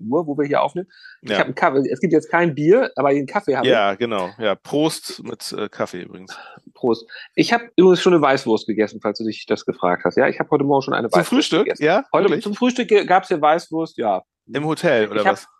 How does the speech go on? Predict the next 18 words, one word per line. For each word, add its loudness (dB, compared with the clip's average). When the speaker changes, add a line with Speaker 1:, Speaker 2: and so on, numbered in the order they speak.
Speaker 1:
Im 4
Hotel. 0
Ich -4
hab -4
dazu 2
meine 0
Speaker 2:
Ja. 2
Speaker 1:
Lektüre 0
dazu, -4
war 0
die -6
Süd-, -14
war 2
der 0
Sportteil -2
der 0
Süddeutschen -4
Zeitung. -4